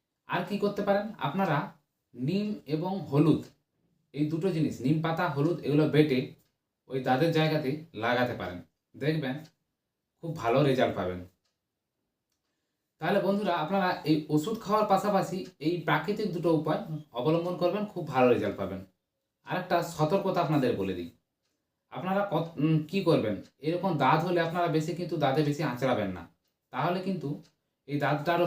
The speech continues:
বেড়ে যায়। ওই যে আঁচড়ালে যে রসটা বের হয়, ওটা যত জায়গায়, শরীরের যে কোনো জায়গায় এরকম লাগলে আরও বেড়ে যাবে। আপনারা পরিষ্কার পরিচ্ছন্নতা বজায় রাখবেন সবসময়, পোশাক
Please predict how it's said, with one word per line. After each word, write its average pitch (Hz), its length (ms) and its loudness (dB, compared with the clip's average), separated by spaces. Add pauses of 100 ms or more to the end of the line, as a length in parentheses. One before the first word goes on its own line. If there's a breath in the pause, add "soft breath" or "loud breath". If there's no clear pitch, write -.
বেড়ে 135 240 4
যায়। 92 160 -2 (360)
ওই 135 180 -4
যে 165 60 0 (140)
আঁচড়ালে 170 420 2
যে 165 140 4
রসটা 127 320 2
বের 131 160 0
হয়, 123 220 -4
ওটা 135 220 -4
যত 117 160 -2 (140)
জায়গায়, 147 320 4
শরীরের 143 360 4
যে 131 140 2
কোনো 151 160 4
জায়গায় 151 200 4
এরকম 147 240 -2
লাগলে 139 300 0
আরও - 120 0 (440)
বেড়ে 120 220 2
যাবে। 90 160 -6 (640)
আপনারা 165 300 -2 (160)
পরিষ্কার 156 400 4
পরিচ্ছন্নতা 160 500 2
বজায় 110 260 2
রাখবেন 101 300 -2
সবসময়, 156 420 -4 (800)
পোশাক 160 260 -2